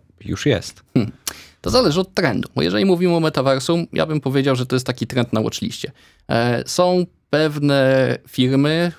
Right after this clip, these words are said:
Speaker 2: w pewne branże, które mogą próbować już coś tam robić albo definiować, tak naprawdę definiować po swojemu to metaversum.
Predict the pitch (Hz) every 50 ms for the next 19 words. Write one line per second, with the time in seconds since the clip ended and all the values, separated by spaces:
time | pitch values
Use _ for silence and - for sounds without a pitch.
0 | - - - - - _ 127 131 127 131 127 123 123 113 123 123 127 135 131 135
1 | 131 131 131 - - 123 123 123 120 123 131 131 127 127 123 123 123 127 127 127
2 | - _ _ _ 123 120 120 123 120 113 117 110 - - - - 117 110 - -
3 | - 120 110 - - 113 110 110 110 120 117 117 120 120 - 117 117 120 113 113
4 | - - 117 120 131 127 120 123 - - - - - - _ _ _ - 127 -
5 | 127 127 151 139 131 131 127 127 127 131 127 127 131 123 127 - - - - -
6 | 127 123 123 120 113 101 - 90 90 101 - - 98 101 101 98 104 - 127 135
7 | 160